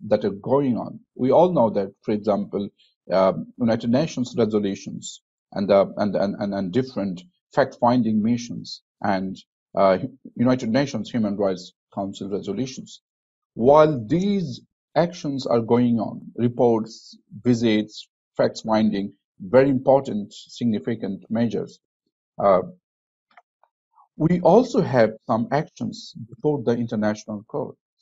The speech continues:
So, so far, two actions, one before the International Criminal Court, and the other is before International Court of Justice. Most, uh, striking or interesting is the,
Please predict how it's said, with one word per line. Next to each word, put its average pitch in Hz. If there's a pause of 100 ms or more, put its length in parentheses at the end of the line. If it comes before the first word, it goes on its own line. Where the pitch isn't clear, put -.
(440)
So, 107 (380)
so 127
far, 107 (240)
two 190
actions, 117 (160)
one 156
before 135
the 120
International 113 (140)
Criminal 113
Court, - (580)
and 113
the 110
other 131
is 110
before 107 (180)
International 107
Court 110
of 98
Justice. - (420)
Most, 156 (320)
uh, 127 (180)
striking - (680)
or 113
interesting 123
is 104
the, 101